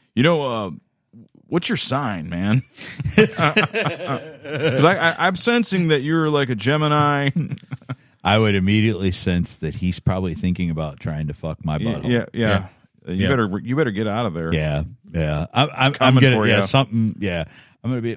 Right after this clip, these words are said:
Speaker 2: "Well, Chad, I have somewhere to be."
Speaker 1: Yeah. I got a chastity
Speaker 2: That
Speaker 1: block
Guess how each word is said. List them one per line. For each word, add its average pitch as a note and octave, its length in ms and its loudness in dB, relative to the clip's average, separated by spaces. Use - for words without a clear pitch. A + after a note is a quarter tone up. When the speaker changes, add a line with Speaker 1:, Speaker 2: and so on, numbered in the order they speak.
Speaker 2:
"Well, A#3 480 -2
Chad, D#3 580 -8
I B2 540 0
have G#2 260 -2
somewhere G2+ 300 -2
to F#2+ 80 -4
be." - 360 -12
Speaker 1:
Yeah. F2+ 80 -6
I - 40 -8
got G2 100 -2
a F2+ 40 -2
chastity G2+ 520 -2
Speaker 2:
That G#2 80 -4
Speaker 1:
block G2 200 2